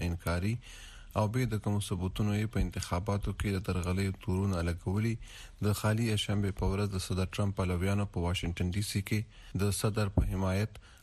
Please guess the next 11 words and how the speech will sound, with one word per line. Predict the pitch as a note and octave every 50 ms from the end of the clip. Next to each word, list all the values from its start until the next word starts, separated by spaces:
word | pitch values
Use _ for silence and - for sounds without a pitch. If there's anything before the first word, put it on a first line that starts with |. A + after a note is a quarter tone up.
| - C3
او | A#2+ A2 -
په | A2 G2+
انتخاباتو | G2 - - G2 - F#2+ F2+ - G#2+ G#2+ G2+ - G#2 F#2+ -
کې | - G#2+ G#2+ - - G#2+
د | A2 G#2+ F#2+ -
ټګیو | G#2+ G2+ A2+ A2 A2 G#2+ - -
پر | G2 F#2+ F2+ G2
ضد | G2 F2+ - G2
مظاهرې | F#2 F2 G2 G2 F#2 F#2+ G#2 F2 F2+ F2 -
کړې | - F#2 F2 F2 E2+
دي. | F2 E2+